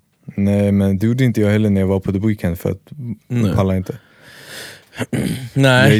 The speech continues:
Speaker 1: Jag är där, låt mig vara där. Så kände jag.
Speaker 2: Jag börjar bli mycket, mycket, mycket mer så.
Speaker 1: Mm.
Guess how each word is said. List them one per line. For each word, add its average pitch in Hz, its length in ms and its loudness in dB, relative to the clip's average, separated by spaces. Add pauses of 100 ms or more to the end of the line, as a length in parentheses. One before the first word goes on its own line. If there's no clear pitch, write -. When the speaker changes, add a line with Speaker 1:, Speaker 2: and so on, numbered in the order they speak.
Speaker 1:
Jag 135 120 4
är 127 60 2
där, 104 80 2
låt 113 240 0
mig 113 80 2
vara 104 120 2
där. 95 340 -2 (220)
Så - 180 -2
kände 95 240 0
jag. 90 180 -2 (100)
Speaker 2:
Jag 117 220 2
börjar 123 200 4
bli 104 140 0
mycket, 110 500 0
mycket, 107 240 -2
mycket 107 440 -2
mer 113 200 0
så. - 240 -6 (220)
Speaker 1:
Mm. 95 320 0